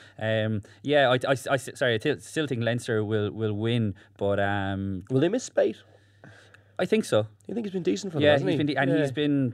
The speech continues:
Speaker 1: w-, talking to a couple of lads up in Belfast, he's been very good with the younger players, with the
Speaker 2: Yeah.
Speaker 1: likes of Michael Lowry, Jacob Stockdale, you know, because
Speaker 2: He
Speaker 1: that's
Speaker 2: fit in well. The lads,
Speaker 1: Yeah.
Speaker 2: he seemed, he was very
Speaker 1: Yeah,
Speaker 2: well liked. I
Speaker 1: very
Speaker 2: saw a
Speaker 1: good.
Speaker 2: lot, you know,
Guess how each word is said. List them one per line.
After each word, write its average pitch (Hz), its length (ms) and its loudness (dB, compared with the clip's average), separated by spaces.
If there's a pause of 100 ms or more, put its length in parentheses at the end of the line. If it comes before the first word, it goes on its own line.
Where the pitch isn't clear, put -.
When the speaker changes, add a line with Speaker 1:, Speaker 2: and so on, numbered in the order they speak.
Speaker 1:
w-, 101 160 -2
talking 135 320 -2
to 123 80 -6
a - 20 -8
couple 127 200 0
of 123 40 -4
lads 120 240 0
up 117 120 -2
in 113 80 -4
Belfast, 113 480 0
he's 110 200 -8
been 110 240 -4
very 113 320 0
good 107 140 -4
with 101 140 -8
the 104 80 -6
younger 107 260 -4
players, 92 400 -10 (260)
with 101 120 -8
the 98 100 -6
Speaker 2:
Yeah. 101 80 0
Speaker 1:
likes 98 240 -4
of 95 240 -8
Michael 101 280 -6
Lowry, 98 380 -2
Jacob - 300 -10
Stockdale, 95 480 -6
you 95 100 -6
know, 95 140 -4
because 104 160 -10
Speaker 2:
He - 80 -2
Speaker 1:
that's 123 60 2
Speaker 2:
fit 202 140 2
in 214 120 2
well. 165 180 4
The 113 100 0
lads, 147 180 4 (120)
Speaker 1:
Yeah. 151 80 -4
Speaker 2:
he 143 60 -2
seemed, 147 180 -4
he 135 60 -2
was 123 80 -6
very 165 180 2
Speaker 1:
Yeah, - 60 4
Speaker 2:
well 147 80 6
liked. 143 300 4
I 120 40 -6
Speaker 1:
very 120 140 2
Speaker 2:
saw 143 60 6
a 139 40 6
Speaker 1:
good. 135 60 4
Speaker 2:
lot, 120 100 2
you 127 120 0
know, 110 140 2